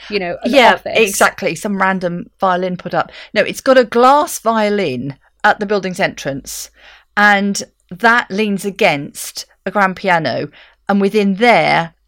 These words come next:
Speaker 2: the concert halls and the practice spaces are housed.
Speaker 1: Oh, okay, that makes
Speaker 2: So
Speaker 1: sense.
Speaker 2: it's,
Speaker 1: It
Speaker 2: it's
Speaker 1: makes sense
Speaker 2: worth
Speaker 1: for the building.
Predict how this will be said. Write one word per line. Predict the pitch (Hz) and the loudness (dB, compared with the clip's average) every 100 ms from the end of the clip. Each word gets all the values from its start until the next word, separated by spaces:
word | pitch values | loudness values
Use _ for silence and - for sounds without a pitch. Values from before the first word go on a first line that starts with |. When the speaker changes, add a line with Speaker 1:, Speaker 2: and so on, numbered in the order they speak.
| - | -10
Speaker 2:
the | |
concert | 185 196 - - | -4 -4 -4 -8
halls | 170 175 160 - | -6 -4 -6 -8
and | 170 | -10
the | |
practice | 165 - 170 | -8 -12 -14
spaces | 156 156 151 151 156 | -12 -12 -12 -14 -12
are | |
housed. | 165 147 151 - - _ _ | -10 -10 -10 -16 -20 _ _
Speaker 1:
Oh, | 285 311 381 415 381 | -2 0 0 0 -2
okay, | 370 - 359 415 | -4 -4 0 0
that | 320 285 | 2 0
makes | 294 294 - | -2 -6 -2
Speaker 2:
So | |
Speaker 1:
sense. | 254 370 269 208 | 2 4 2 0
Speaker 2:
it's, | |
Speaker 1:
It | 277 | 0
Speaker 2:
it's | 269 | 2
Speaker 1:
makes | 294 247 | 2 0
sense | 269 277 277 | 0 0 2
Speaker 2:
worth | |
Speaker 1:
for | 285 | 0
the | 247 | 0
building. | 247 226 185 175 | 0 0 -4 -10